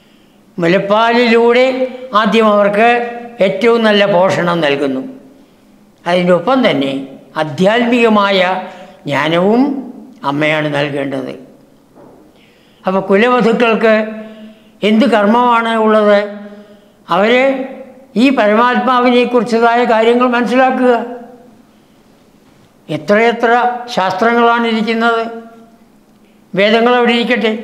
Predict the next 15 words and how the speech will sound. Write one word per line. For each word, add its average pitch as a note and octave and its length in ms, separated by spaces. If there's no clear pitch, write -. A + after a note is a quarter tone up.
പുരാണങ്ങൾ A3+ 540
തന്നെ A#3 280
എത്ര, A3 160
ഇതിഹാസങ്ങൾ. A3+ 720
ആ G#3+ 140
ശാസ്ത്രങ്ങൾ B3+ 600
മനസ്സിലാക്കി G#3 640
ആ - 20
ഭഗവത് A3 380
കഥകളെ A#3 520
കുട്ടികളെ A3 440
പഠിപ്പിക്കണം, F#3 840
അവരെ F#3+ 220
നേർവഴിക്ക് G#3 600
കൊണ്ടുവരണം. D#3+ 520